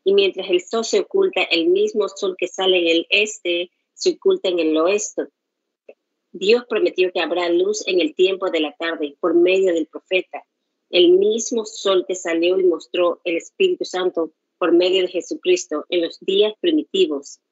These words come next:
en el horizonte oriental, ha brillado en el horizonte occidental en los últimos días, mostrando las mismas señales que Jesús profetizó habría. Estas son las escrituras, amigos.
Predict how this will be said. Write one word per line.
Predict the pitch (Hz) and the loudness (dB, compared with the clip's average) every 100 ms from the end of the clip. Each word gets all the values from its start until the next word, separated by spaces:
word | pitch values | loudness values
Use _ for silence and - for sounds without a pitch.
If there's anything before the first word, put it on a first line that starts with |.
| _ _ _ _ _ _ _ | _ _ _ _ _ _ _
en | 196 185 | 2 2
el | 180 | 2
horizonte | 170 - 202 208 208 | -2 -4 -2 0 0
oriental, | 180 156 - 180 160 139 _ _ _ _ _ _ _ _ _ | -2 -4 -4 -4 -4 -6 _ _ _ _ _ _ _ _ _
ha | 190 214 214 175 | -2 0 0 0
brillado | 185 170 196 202 196 | 0 0 -2 -2 -2
en | 180 | -2
el | 165 165 | -2 -2
horizonte | 156 156 - - 196 196 - 175 170 | -4 -6 -12 -6 -2 -2 0 -2 -2
occidental | 160 - 170 165 160 - 202 208 - | -4 -2 2 2 0 -4 0 -2 0
en | 185 | 0
los | 170 - | 0 0
últimos | 196 190 175 147 | -2 2 0 2
días, | 170 165 - _ _ _ | -2 -2 -4 _ _ _
mostrando | 180 - 214 220 | -6 0 0 2
las | 196 196 | 0 0
mismas | 202 226 220 214 | -2 -2 -4 -4
señales | 196 185 185 185 - | 0 2 0 -2 -6
que | |
Jesús | 170 160 - 202 - | -6 -8 -6 -8 -4
profetizó | 185 - 160 - 156 - 202 - | -6 -4 -10 -4 -6 0 -2 -2
habría. | 160 151 165 160 147 143 _ _ _ _ _ _ _ _ _ _ _ | -6 -2 0 0 -2 -10 _ _ _ _ _ _ _ _ _ _ _
Estas | 220 233 254 240 | -12 -10 -10 -6
son | - 196 | -4 -2
las | 196 190 | -4 -6
escrituras, | 180 170 - 185 180 160 | -6 -6 -2 -2 -2 -4
amigos. | 160 160 - - | -4 -4 -6 -16